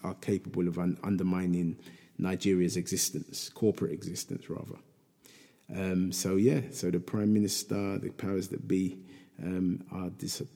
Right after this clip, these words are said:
banning it. Um, I think it's, it's come a few days after President, um, Mahu-, Muhammadu Buhari,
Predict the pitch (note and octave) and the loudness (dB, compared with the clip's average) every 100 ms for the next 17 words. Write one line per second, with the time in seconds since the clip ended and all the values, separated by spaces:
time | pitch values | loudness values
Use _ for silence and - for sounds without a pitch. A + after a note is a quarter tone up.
0 | - F#2+ A2+ G2 - - - - F#2 F#2+ | -6 0 2 2 -2 -8 -16 -10 -6 -2
1 | F#2 F2+ F2+ - - - _ _ - - | 0 0 -2 -10 -20 -20 _ _ -20 -20
2 | - - - D3+ - A2 - A#2+ - - | -10 2 8 8 6 0 2 2 0 4
3 | C#3+ C3 A#2+ - - - - C#3+ B2 A#2+ | 10 12 10 6 -6 -6 2 6 8 8
4 | A2 F#2 - G#2+ G2+ - F2+ - G2+ - | 6 4 0 -2 -2 -2 0 2 2 4
5 | G2 F2 - F#2+ F#2 F#2 F2 - - - | 2 2 -2 0 2 2 0 -6 -20 -14
6 | - G2+ G2+ - A2+ - - - _ - | -2 0 0 -2 -4 -4 -12 -20 _ 2
7 | G#2 G#2 A#2+ B2 G#2 F#2+ - - - - | 6 8 10 10 8 4 -2 -8 -20 -20
8 | _ _ G2+ G2 F#2+ F2 F2+ G2+ F2+ E2 | _ _ 4 4 4 2 0 0 0 -2